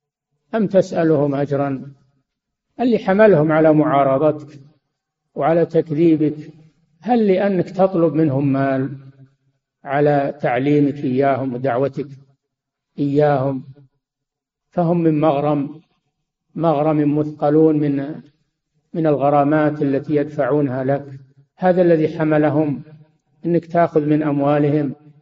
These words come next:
لا، الرسول صلى الله عليه وسلم يدعو إلى الله محتسبا، ولا يريد منهم أجرا، ولا يريد منهم طمعا دنيويا أبدا.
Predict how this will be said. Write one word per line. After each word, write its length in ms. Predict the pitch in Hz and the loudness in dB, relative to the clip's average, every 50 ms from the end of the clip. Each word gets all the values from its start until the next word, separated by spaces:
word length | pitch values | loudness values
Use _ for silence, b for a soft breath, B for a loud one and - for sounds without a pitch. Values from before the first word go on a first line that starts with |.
| _ _ - | _ _ -6
لا، 260 | 214 220 202 156 - 147 | -4 -4 -2 -2 -4 -8
الرسول 420 | 147 165 180 - - 202 185 175 | -10 -10 -10 -10 -6 -8 -8 -6
صلى 140 | - 180 175 | -4 -4 -2
الله 140 | 170 170 156 | 0 2 2
عليه 220 | 151 147 156 160 | 2 2 0 0
وسلم 420 | 156 151 156 185 180 165 143 139 | -2 -2 -2 -4 -4 -2 -2 0
يدعو 300 | 165 180 156 151 143 139 | -2 -2 -2 -2 -4 -2
إلى 160 | 135 139 151 151 | -2 -4 -4 -4
الله 300 | 135 139 160 165 143 135 | -4 -4 -2 -4 -4 -4
محتسبا، 640 | 139 131 - - 180 170 - - 135 123 131 113 110 - - _ _ _ _ _ _ _ _ _ _ _ _ _ - | -8 -12 -12 -10 -10 -8 -6 -6 -6 -6 -6 -8 -8 -14 -20 _ _ _ _ _ _ _ _ _ _ _ _ _ -4
ولا 240 | 202 170 190 190 185 | 0 2 4 4 4
يريد 320 | 170 165 165 185 180 156 | 4 4 4 2 2 2
منهم 320 | 151 165 160 143 135 147 156 | 2 0 0 0 0 -2 -2
أجرا، 360 | 170 165 143 131 123 110 - - - _ _ _ _ _ - | -2 -4 -4 -4 -8 -12 -12 -20 -20 _ _ _ _ _ -2
ولا 220 | 190 190 202 190 185 | 2 4 6 6 6
يريد 280 | 180 175 180 185 170 | 4 4 2 0 0
منهم 280 | 160 175 185 156 156 156 | 0 0 0 0 -2 -2
طمعا 400 | 151 156 175 180 170 156 147 151 | -2 -2 -2 0 0 0 0 0
دنيويا 800 | 151 147 151 160 151 147 147 147 160 156 147 139 127 143 - 208 | 0 0 0 2 2 2 4 4 4 4 2 0 -2 -4 -4 -2
أبدا. 340 | 208 175 147 120 123 107 | 0 0 0 0 -4 -10